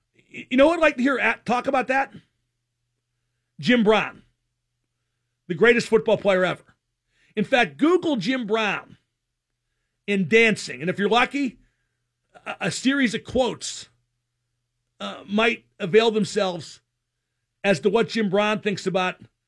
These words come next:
black men in athletics dancing all the time. And he is the greatest football player of all time. And I know what you're gonna say,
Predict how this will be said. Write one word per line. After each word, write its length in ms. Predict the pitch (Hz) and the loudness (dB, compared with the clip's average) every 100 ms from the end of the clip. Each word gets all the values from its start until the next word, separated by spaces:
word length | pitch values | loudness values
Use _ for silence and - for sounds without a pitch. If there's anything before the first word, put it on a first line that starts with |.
| _ _ _ _ | _ _ _ _
black 360 | 170 214 208 | 0 0 0
men 220 | 196 208 208 | 0 0 0
in 120 | 196 | 0
athletics 580 | 180 165 196 180 - - | 0 0 0 0 -6 -16
dancing 440 | 151 185 185 - 170 | -4 -2 -2 -4 -6
all 120 | 135 | -6
the 100 | 113 | -10
time. 340 | - 120 _ _ _ _ _ _ _ _ _ _ _ _ _ _ _ _ _ _ _ - | -16 -18 _ _ _ _ _ _ _ _ _ _ _ _ _ _ _ _ _ _ _ -2
And 80 | 208 | 4
he 100 | 262 | 4
is 100 | 208 | 2
the 80 | |
greatest 320 | 190 220 196 - | 2 4 4 2
football 300 | 214 208 190 | 0 2 0
player 220 | 190 175 | 0 0
of 100 | 165 | 0
all 140 | 160 | -4
time. 300 | - 185 123 - _ _ | -4 -6 -6 -12 _ _
And 120 | 175 196 | -2 2
I 60 | |
know 100 | 240 | 4
what 80 | 240 | 4
you're 80 | 254 | 2
gonna 140 | 233 | -4
say, 260 | 208 214 | 0 -2